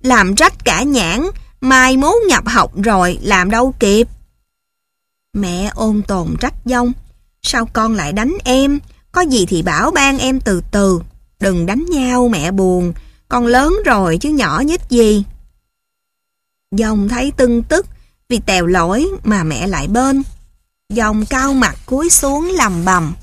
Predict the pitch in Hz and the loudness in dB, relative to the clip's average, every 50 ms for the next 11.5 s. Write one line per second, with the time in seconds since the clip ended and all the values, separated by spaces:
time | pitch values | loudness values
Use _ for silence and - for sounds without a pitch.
0 | - _ _ _ _ _ _ _ _ _ _ _ _ _ _ _ _ _ 202 190 | -18 _ _ _ _ _ _ _ _ _ _ _ _ _ _ _ _ _ -4 -4
1 | 147 143 175 202 226 - 330 339 330 285 277 285 285 294 285 269 294 294 302 302 | -2 0 -2 -2 -2 -2 -4 0 4 6 6 6 6 4 2 2 2 2 2 0
2 | 302 294 - - - _ _ _ _ - 220 190 170 170 170 - - 240 247 254 | -2 -4 -8 -14 -20 _ _ _ _ -2 0 0 0 -2 -2 -2 0 0 2 2
3 | 277 302 330 330 - 320 285 269 269 269 262 - - 311 311 311 311 - - 277 | 2 2 0 0 0 0 2 2 2 0 -4 -2 0 2 2 2 0 -2 0 0
4 | 285 285 269 285 285 285 277 262 247 160 151 175 214 285 381 440 - - - _ | 0 0 0 0 0 0 2 2 0 0 -2 -2 -2 -2 -4 -4 -8 -14 -20 _
5 | _ _ _ _ _ _ _ _ _ _ _ _ _ _ _ _ _ _ _ _ | _ _ _ _ _ _ _ _ _ _ _ _ _ _ _ _ _ _ _ _
6 | _ _ _ _ _ _ _ _ _ _ _ _ _ _ _ _ _ _ _ _ | _ _ _ _ _ _ _ _ _ _ _ _ _ _ _ _ _ _ _ _
7 | _ _ _ _ _ _ _ _ _ _ _ _ 220 214 202 165 156 170 190 196 | _ _ _ _ _ _ _ _ _ _ _ _ -2 0 0 0 0 -2 -2 -4
8 | - 233 233 254 302 370 - 277 208 170 - - 190 185 160 151 151 156 196 190 | -2 -2 -2 -2 -2 -2 -2 -2 -2 -2 -2 -2 -4 -4 -2 -4 -4 -4 -4 -4
9 | 180 185 185 208 220 226 247 277 339 370 - - - _ _ _ _ _ _ _ | -4 -2 0 0 0 0 0 -2 -2 -6 -10 -16 -20 _ _ _ _ _ _ _
10 | - 233 240 226 226 226 226 226 277 285 277 254 247 180 160 151 185 208 - 277 | 0 2 2 4 4 2 2 2 0 0 2 4 4 4 4 2 2 2 0 0
11 | 247 - - 202 196 - - - 247 | -2 -4 -4 -4 -4 -2 -2 -4 -4